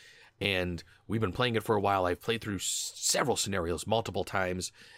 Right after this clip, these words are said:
as people haven't been able to show up on some of our weekly meetups. So we've tried to keep everybody current. Um, I know a couple of people have fallen behind. Um, on a, they've, they've missed one scenario here or there. But, um,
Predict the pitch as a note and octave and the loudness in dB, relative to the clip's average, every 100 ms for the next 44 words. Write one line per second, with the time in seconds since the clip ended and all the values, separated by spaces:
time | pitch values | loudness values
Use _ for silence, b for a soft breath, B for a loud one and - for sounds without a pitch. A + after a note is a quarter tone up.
0 | - G2+ F2+ - G#2+ F#2+ F#2+ F2+ F#2 F#2 | -6 -2 0 -2 -2 -2 -2 -2 -4 -2
1 | F2+ F2 G2 F#2+ F2+ F2 E2+ - G2 F#2+ | -2 -2 0 0 -2 -6 -8 -8 -6 -4
2 | F2 G2 F#2+ F#2 F#2+ F#2 G2+ F#2 E2+ - | -4 -4 -4 -4 -4 -2 -2 -4 -2 -2
3 | G2+ G2 G2+ E2+ B B B B - A#2 | 0 -2 -4 -6 B B B B -8 -6
4 | G#2+ A2 A2+ G#2 G2+ - G#2+ G#2 - _ | -2 0 2 2 2 2 2 2 -4 _
5 | - F2+ E2 E2+ F2 F#2 G2+ G2 A2 G2+ | -8 -4 -4 -6 -4 0 2 2 0 -2
6 | G#2 F#2+ F#2 F2+ G2 G2 F#2 - G#2 G2+ | -4 -4 -4 -2 -2 -2 -4 -2 -2 0
7 | G2+ F#2 B B B B G2 F#2+ G2+ E2 | -4 -8 B B B B -2 0 0 0
8 | - - F2 F2 F2 G2 - F2+ G2 F#2 | -2 -2 0 0 0 0 -2 -2 -2 -2
9 | F#2 F2 F2 G2+ F#2+ F2 F2+ F2 B B | 0 -2 0 2 2 4 4 2 B B
10 | B B B F2+ G2 F#2 G2+ F#2+ | B B B 0 2 2 0 -2